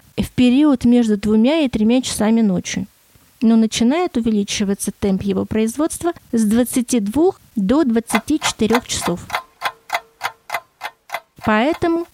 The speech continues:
важное условие — пораньше ложиться спать. Другим важным условием образования мелатонина является темнота. Постарайтесь создать в спальной комнате условия максимальной затемнённости.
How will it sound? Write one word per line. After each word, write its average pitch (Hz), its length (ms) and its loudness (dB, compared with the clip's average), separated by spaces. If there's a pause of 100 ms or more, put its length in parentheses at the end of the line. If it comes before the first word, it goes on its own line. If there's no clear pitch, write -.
(160)
важное 220 600 2
условие — 339 600 -2 (260)
пораньше 240 540 0
ложиться 208 500 -2
спать. - 480 -10 (380)
Другим 247 400 2
важным 262 320 2
условием 214 520 0
образования 208 720 0
мелатонина 220 600 0
является 285 640 -2
темнота. 240 680 -2 (320)
Постарайтесь 233 580 -2
создать 220 400 -2
в - 40 -12
спальной 208 440 0
комнате 320 560 -4 (160)
условия 320 580 0
максимальной 254 760 0
затемнённости. 202 960 -2